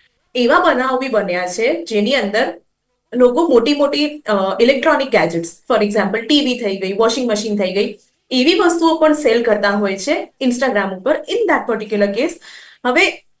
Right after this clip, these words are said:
જ્યારે આપણે કોઈ, અ, ફ્રિજ અથવા ટી વી એઇટી થાઉઝન્ડ ની અગર દેખાતી હોય છે મોલમાં અથવા બીજે ક્યાંય, ત્યારે આપણે ખબર પડે કે અચ્છા, ડિસ્કાઉન્ટમાં Instagram-ના સેમ વસ્તુ આપણે ફોર્ટી થાઉઝન્ડમાં મળી રહી છે. કોઈ પણ વ્યક્તિને એવું જ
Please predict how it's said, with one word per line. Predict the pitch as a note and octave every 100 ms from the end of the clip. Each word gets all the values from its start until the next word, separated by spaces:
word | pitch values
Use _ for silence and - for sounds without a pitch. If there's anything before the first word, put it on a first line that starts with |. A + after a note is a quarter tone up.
| _ _ _
જ્યારે | - C4 A3
આપણે | D#4+ C4 C4 D4
કોઈ, | C#4+ B3+ C4 C4+ B3 -
અ, | G3+ F#3 F3+ F3+ F3 F3+
ફ્રિજ | G3+ B3+ B3 A#3+
અથવા | G#3+ G3+ G#3+
ટી | G#3+ A#3
વી | G#3+ G3+ G#3 B3
એઇટી | B3 C#4
થાઉઝન્ડ | C4 G#3+ A3
ની | A3
અગર | G3+ A#3
દેખાતી | G3+ G3+ B3 C4+
હોય | B3 F#3+
છે | A3
મોલમાં | G3+ F3+ F3+ F3+ F3+
અથવા | B3 D#4+ D#4 D#4
બીજે | A3 G#3+ G3+
ક્યાંય, | F#3+ G3+ - - - _ _ _
ત્યારે | C4+ A#3+ D4+
આપણે | D4 D4+
ખબર | C#4+ C4+ C4+
પડે | A3 G#3
કે | A3
અચ્છા, | C#4+
ડિસ્કાઉન્ટમાં | B3 G#3 G3+ A#3 B3 B3 C4
Instagram-ના | A3+ - B3 A#3 G#3 B3
સેમ | - C4+ D4+ C#4+
વસ્તુ | G#3+ - C4+
આપણે | C#4+ G3+ D4
ફોર્ટી | - A#3+ C4+
થાઉઝન્ડમાં | A#3+ G#3 G#3+ C4
મળી | C#4 B3
રહી | F#3+ E3+
છે. | E3 E3+ - _ _ _ _ _ _ _ -
કોઈ | C4+ F4
પણ | F4+ G4
વ્યક્તિને | B3 C4+ B3
એવું | A3+
જ | A#3